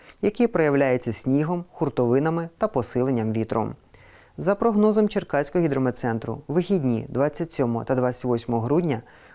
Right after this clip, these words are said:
будуть теплішими за кінець робочого тижня, Зменшиться також інтенсивність опадів.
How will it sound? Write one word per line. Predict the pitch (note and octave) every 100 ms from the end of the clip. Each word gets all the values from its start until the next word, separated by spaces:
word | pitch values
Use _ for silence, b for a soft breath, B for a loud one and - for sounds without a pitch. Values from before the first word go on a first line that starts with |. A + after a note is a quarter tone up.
| -
будуть | G#3+ A3 -
теплішими | G#3 C3 D#3+ - G#3
за | G3+ G#3
кінець | G#3 G3+ G3+ -
робочого | A#2+ B2 - F#3+
тижня, | - A#2+ A2 A2+ - b b b -
Зменшиться | G#3+ A3+ A3+ A3 -
також | F3+ F3 F#3+ F#3
інтенсивність | F3 F3 E3 D#3+ E3 G3 -
опадів. | C3 A2 G#2+ A2+